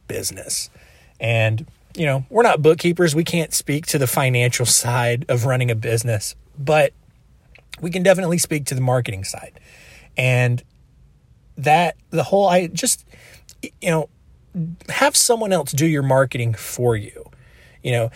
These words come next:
and, and just because you hire a marketing company, it doesn't mean you're gonna all of a sudden have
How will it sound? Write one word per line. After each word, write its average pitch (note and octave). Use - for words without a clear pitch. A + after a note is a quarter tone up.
and, D#3+
and E3+
just G#3+
because G3
you D#3+
hire E3
a C#3
marketing C#3+
company, D3
it C#3+
doesn't F#3+
mean F3
you're D#3
gonna D#3+
all D#3+
of D#3
a D#3+
sudden D3+
have D3